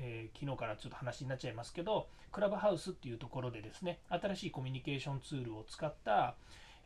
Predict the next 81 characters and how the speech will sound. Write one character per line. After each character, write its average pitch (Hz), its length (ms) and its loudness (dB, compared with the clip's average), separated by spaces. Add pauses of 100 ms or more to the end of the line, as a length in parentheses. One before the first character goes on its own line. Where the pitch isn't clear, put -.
え 113 520 -6
ー、 - 20 -4
ま 120 60 -2
あ、 - 40 -2
会 160 240 6
議 113 100 -6
み 110 100 -8
た 113 100 -4
い - 20 -6
な 107 60 -8
も 104 120 -10
の 107 80 -8
で 110 80 -10
す - 100 -10
ね。 180 160 -2
ま 165 80 -4
あ、 - 20 -12
会 311 200 2
議 208 100 -6
と 147 80 -2
い 135 80 0
う 127 80 -2
か、 139 220 0
そ 151 100 -6
こ 180 120 -6
に 185 320 -2
デ 165 140 -2
ィ 208 60 -2
ー 240 60 -2
エ - 20 -
ッ - 20 -14
ク - 80 -12
ス 170 140 -4
の 123 160 -2
エ - 20 0
ヴ 127 40 0
ァ 156 100 4
ン 165 60 0
ジ 175 60 2
ェ - 40 4
リ 175 60 -4
ス - 60 -8
ト 135 80 -2
の 123 60 -4
方 123 220 -6
が - 80 -6
で 120 80 -8
す - 100 -10
ね、 147 140 0
何 160 160 2
人 123 140 -2
か - 160 -8
入 143 160 -2
っ 123 40 -2
て 123 120 -10
き - 100 -8
た - 80 -8
の 113 120 -8
で、 123 320 2 (300)
え 131 120 -2
ー、 - 20 -2
そ - 100 -4
の 151 180 4
皆 156 200 2
さ 127 120 0
ん 117 60 -4
と - 80 -14
で 117 80 -12
す - 140 -6
ね、 165 260 0
え 123 240 -2
ー、 117 60 -4
有 127 120 -2
益 123 200 -4
な 120 100 0
会 120 240 -4
話、 123 260 2
そ - 120 -8
れ 151 80 -2
か 160 100 2
ら、 160 200 6